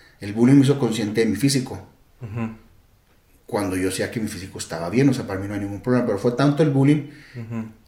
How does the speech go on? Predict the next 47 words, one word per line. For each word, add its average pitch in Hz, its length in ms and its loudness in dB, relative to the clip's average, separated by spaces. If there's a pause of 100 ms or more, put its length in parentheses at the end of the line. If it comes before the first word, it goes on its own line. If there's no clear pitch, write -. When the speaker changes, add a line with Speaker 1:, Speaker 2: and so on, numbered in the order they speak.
(120)
Speaker 1:
que 123 120 6
a 110 40 6
mí 113 100 2
me 127 100 8
lo 127 40 8
hicieron 120 220 2
sentir 107 300 -4
como 110 260 -4
que - 80 -6
algo 98 160 -2
estaba 104 260 -6
mal 95 240 -8
conmigo. 92 360 -8 (320)
Speaker 2:
Ujú. 101 280 -14 (440)
Speaker 1:
¿Y 117 100 -6
qué 123 140 2
fue 127 120 4
lo 143 140 8
que 139 120 4
hice? 135 260 4
Pues, - 340 -4 (1000)
mi 120 100 6
hermana 120 240 6
en 135 60 4
ese 135 120 2
tiempo 135 240 2
hacía 131 160 2
gimnasio 131 540 2 (1120)
y 107 140 -4
la 107 80 -2
llegué 104 160 -2
a 95 100 -4
compra-, 110 400 -4
a - 40 -4
acompañar 95 500 -8
dos, 101 140 -8
tres 110 140 -8
veces 107 140 -6
al 107 60 -10
gimnasio 95 400 -8
de 98 140 -4
ella 113 140 -4
a 95 60 -4
ver 92 200 -8
qué 98 260 -10
se 82 100 -12
hacía. 117 480 -6